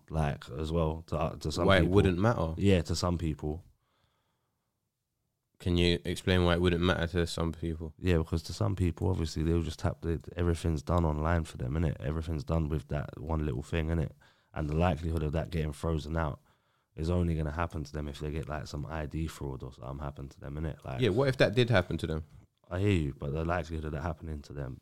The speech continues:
Speaker 1: like, that one percent of people is, you know what I'm saying?
Speaker 2: Don't you think it's like, it's almost like when you, when you pay for insurance, it's like the likelihood of you getting into a crash, it's not that likely.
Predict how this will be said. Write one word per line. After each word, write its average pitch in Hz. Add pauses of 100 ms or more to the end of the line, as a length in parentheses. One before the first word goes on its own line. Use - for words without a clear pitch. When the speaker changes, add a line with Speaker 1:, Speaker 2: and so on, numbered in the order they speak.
(140)
Speaker 1:
like, 71
that 73
one 76
percent 73
of 67
people 73
is, 65 (160)
you 71
know 76
what 69
I'm 80
saying? 69 (160)
Speaker 2:
Don't 123
you 135
think 131 (260)
it's -
like, 131
it's -
almost 131
like 110
when 117
you, 117
when 104
you 110
pay 113
for -
insurance, 104
it's 95
like 92
the 90
likelihood 113
of 98
you 101 (260)
getting 95
into 101
a 87
crash, 92 (680)
it's 80
not 101
that 85
likely. 107